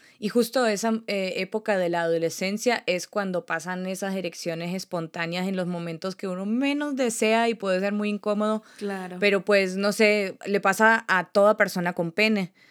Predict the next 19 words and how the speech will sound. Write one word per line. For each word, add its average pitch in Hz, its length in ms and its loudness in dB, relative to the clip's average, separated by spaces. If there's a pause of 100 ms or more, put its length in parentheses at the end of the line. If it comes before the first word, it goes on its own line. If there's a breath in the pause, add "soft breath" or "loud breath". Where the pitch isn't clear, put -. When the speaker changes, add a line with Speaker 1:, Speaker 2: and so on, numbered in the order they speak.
(200 soft breath)
Speaker 1:
Entonces, 175 640 -4
bueno, 170 360 -4
lo 165 200 -6
que 170 100 -6
se 160 120 -6
puede 170 200 -2
hacer 170 200 -4
es 170 140 -4
un 175 100 -8
poco 175 200 -2
como 165 240 -8
que, 165 140 -4
"Ay, 196 200 -2
no, 196 160 -2
qué 202 100 -6
incómodo", 208 440 0
reírse 208 760 0
y, 160 460 -8
bueno, 160 340 -4